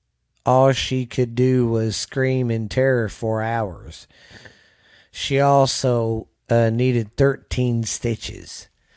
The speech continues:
<coughs> See, that's another one. I gotta look that one up too. The skeletons. See, that's a new, new one. I've, usually it's ghost.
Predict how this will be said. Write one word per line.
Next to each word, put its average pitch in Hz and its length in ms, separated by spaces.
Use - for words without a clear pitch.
<coughs> 190 420
See, 165 340
that's 170 260
another 160 320
one. 95 140
I 101 100
gotta 151 200
look 143 200
that 143 220
one 151 140
up - 180
too. 139 260
The 71 240
skeletons. - 840
See, 143 280
that's 151 260
a 143 60
new, 131 280
new 135 240
one. 104 140
I've, 104 240
usually 185 380
it's 127 160
ghost. 127 720